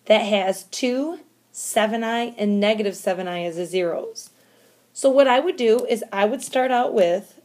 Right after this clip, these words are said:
the complex pieces first. You know that x equals seven I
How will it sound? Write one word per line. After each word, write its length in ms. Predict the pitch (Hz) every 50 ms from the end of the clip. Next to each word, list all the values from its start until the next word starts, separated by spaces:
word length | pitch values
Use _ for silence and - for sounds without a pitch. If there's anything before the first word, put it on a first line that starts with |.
| _
the 140 | 208 - 208
complex 580 | 208 - - 202 185 196 208 - 240 220 - -
pieces 380 | - 214 208 214 247 285 277
first. 640 | - - - 196 190 190 269 - - - - - - _ _ _ _ _ _ _ _ _ - -
You 180 | 196 226 254
know 180 | 269 254 226 214
that 260 | 202 202 196 - - -
x 380 | 208 202 226 - - - - - - -
equals 520 | - 214 208 214 - - 196 190 185 185 -
seven 500 | - - 185 180 180 214 240 247 247 -
I 500 | 262 254 262 269 294 320 349 370 - -